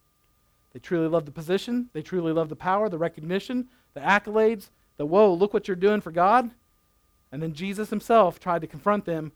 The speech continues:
and they wouldn't hear it. And let me tell you something. One of the keys to knowing if you let somebody be your God is let somebody try to tell you that's become your God and see how riled up you get. I've seen it happen. Try to go to a good brother or sister and say, "Look, I think this is kinda getting,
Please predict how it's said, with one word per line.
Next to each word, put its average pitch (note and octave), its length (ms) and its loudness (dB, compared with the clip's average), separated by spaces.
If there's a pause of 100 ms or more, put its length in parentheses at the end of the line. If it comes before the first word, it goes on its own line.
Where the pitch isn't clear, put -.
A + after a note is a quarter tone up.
(240)
and C#3 80 -10
they D3 40 -6
wouldn't D3 240 -4
hear D3+ 140 -8
it. G#2+ 120 -20 (1200)
And C#3+ 80 -6
let G#3 80 0
me B3+ 80 -2
tell C4 180 4
you D4+ 80 2
something. F3+ 400 -4
One G#3 120 2
of A3+ 40 2
the G#3+ 80 -2
keys B3+ 480 -4
to F#3 120 -14
knowing A3+ 420 0
if F#3 120 -8
you F3+ 120 -4
let G#3+ 140 4
somebody G#3+ 200 -2
be G#3 40 -4
your F#3 100 -4
God A3 280 4 (240)
is E3 140 -10
let G#3+ 140 0
somebody G3 280 0
try F3+ 200 -2
to D#3+ 80 -2
tell B3 280 0
you C#3+ 360 -6 (600)
that's D#3+ 160 -4
become E3+ 300 -6
your D3+ 80 -6
God C3+ 380 -6 (420)
and B2+ 100 -14
see F3 120 -12
how D#3 160 -4
riled D#3 320 -2
up D3+ 180 -10
you A#2+ 60 -14
get. A2+ 240 -16 (1800)
I've D3 140 -16
seen A3 200 0
it G3+ 80 -4
happen. G3+ 460 -2 (160)
Try F3 160 -4
to F3 60 -4
go F#3+ 160 2
to F#3 80 2
a F3 60 0
good F3 180 0
brother F3+ 260 4
or E3+ 40 -2
sister F#3+ 280 -6
and E3 80 -6
say, E3+ 140 -2
"Look, F#3 200 -4
I D#3+ 40 -8
think G#3 240 -8
this G3 160 -8
is E3 80 -16
kinda G3+ 180 -6
getting, F3+ 240 -6